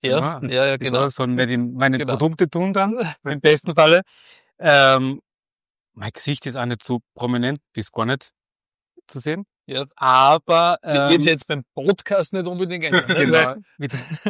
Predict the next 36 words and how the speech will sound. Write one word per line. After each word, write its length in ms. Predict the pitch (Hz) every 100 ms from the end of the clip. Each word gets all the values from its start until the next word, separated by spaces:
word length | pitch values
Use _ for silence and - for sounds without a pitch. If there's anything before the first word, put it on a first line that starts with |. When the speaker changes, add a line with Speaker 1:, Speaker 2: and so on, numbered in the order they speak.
| - 160
Speaker 2:
ist 120 | 185
Speaker 1:
aber 100 | 156
Speaker 2:
das 120 | 156
Speaker 1:
du, 80 | 170
Speaker 2:
Schöne, 160 | 160 135
Speaker 1:
du, 60 |
Speaker 2:
genau. 300 | 127 131 117
Speaker 1:
du, 60 | 147
du 40 |
zeichnest 460 | 135 135 143 147 -
ja 100 | 131
heute 240 | 123 - 131
sogar 280 | 135 135
mit 280 | 131 143 -
auf, 260 | 107 101 -
ne? 100 | 117
Speaker 2:
So 160 | 135 123
ist 80 | 120
Speaker 1:
Also 140 | 110
Speaker 2:
es, 20 | 110
weil 180 | 110 110
wenn 140 | 120
man 80 | 123
vom 200 | - 117
Video 200 | 120 123
spricht, 380 | - 131 127 -
dann 160 | 117 120
kann 120 | -
Speaker 1:
Genau. 160 | 131 120
Speaker 2:
man 100 | 120
das 140 | 131
Video 140 | 123 123
Speaker 1:
Ja, 20 |
Speaker 2:
machen. 280 | 127 - 240
Speaker 1:
ja, 80 | 240
ja. 400 | - 202 226